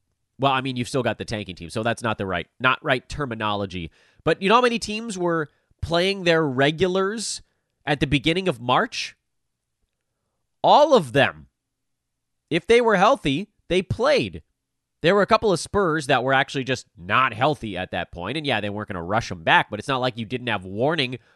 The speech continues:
on Devin Vassell, who had already been out for two months or whatever was going on there, or, like,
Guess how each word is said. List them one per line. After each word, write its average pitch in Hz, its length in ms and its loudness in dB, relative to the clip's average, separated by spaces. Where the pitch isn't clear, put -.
on 117 380 -4
Devin 147 380 -2
Vassell, 131 640 0
who 123 100 -2
had 117 100 0
already 113 280 0
been 104 120 -4
out 123 280 -4
for 117 100 -8
two 110 240 -8
months 87 380 -10
or 98 40 -8
whatever 95 240 -6
was 95 160 -8
going 92 220 -8
on 85 160 -8
there, 87 260 -4
or, 101 160 -4
like, 92 220 -4